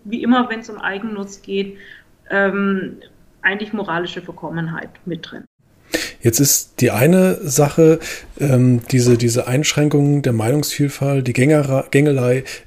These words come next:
Speaker 2: in der Zivilgesellschaft. Jetzt gibt's aber auch noch ein, ein anderes Level, sag ich mal, und das ist, ähm, die Problematiken an den Hochschulen mittlerweile. Wie schaut da eigentlich die Lage aus? Was können Sie da erzählen?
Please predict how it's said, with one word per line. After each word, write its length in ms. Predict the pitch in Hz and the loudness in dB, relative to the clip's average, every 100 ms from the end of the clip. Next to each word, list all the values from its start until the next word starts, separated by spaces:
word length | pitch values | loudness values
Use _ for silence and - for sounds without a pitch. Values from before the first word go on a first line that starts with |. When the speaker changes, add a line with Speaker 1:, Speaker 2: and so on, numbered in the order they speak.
| - - | -10 -2
Speaker 2:
in 120 | 135 | 0
der 340 | 135 123 123 | 2 0 0
Zivilgesellschaft. 960 | - 135 151 131 - - - 139 147 - | 0 6 6 4 -2 -8 -12 -12 -12 -10
Jetzt 180 | - - | -8 0
gibt's 200 | 170 - | 0 2
aber 220 | 170 170 | 0 2
auch 160 | 156 156 | 0 -2
noch 160 | 151 | -6
ein, 300 | 135 127 - | -6 -8 -10
ein 40 | 120 | -8
anderes 440 | 123 151 165 - | -2 0 0 0
Level, 300 | 151 156 170 | 0 2 2
sag 220 | 165 160 | 2 0
ich 160 | 160 - | -2 -4
mal, 220 | 143 143 - - - | -4 -4 -8 -14 -10
und 180 | 147 120 | -6 -2
das 160 | 139 - | 0 -2
ist, 580 | - 135 - - - - | -2 -2 -2 -4 -12 -10
ähm, 440 | - 127 123 135 127 _ | -4 0 0 -2 -6 _
die 80 | 139 | -8
Problematiken 800 | 131 135 - 120 113 120 127 127 | -4 -4 -4 -4 -4 -6 -8 -8
an 80 | 120 | -6
den 220 | 120 113 | -6 0
Hochschulen 600 | 160 185 - - 113 104 | 2 0 -2 -6 -6 -6
mittlerweile. 680 | 104 - 101 104 101 104 113 - - | -10 -10 -12 -10 -10 -10 -12 -12 -10
Wie 80 | - | -6
schaut 280 | - 151 147 | -2 0 0
da 140 | 156 | 0
eigentlich 380 | 156 127 127 131 | 0 -2 -4 -6
die 240 | 135 131 123 | -6 -4 -4
Lage 420 | 113 113 123 123 | -6 -6 -6 -6
aus? 240 | 110 120 | -8 -8
Was 120 | 123 - | -8 -8
können 160 | 120 | -8
Sie 80 | 120 | -8
da 100 | 117 | -8
erzählen? 460 | 113 - 110 123 | -10 -12 -16 -20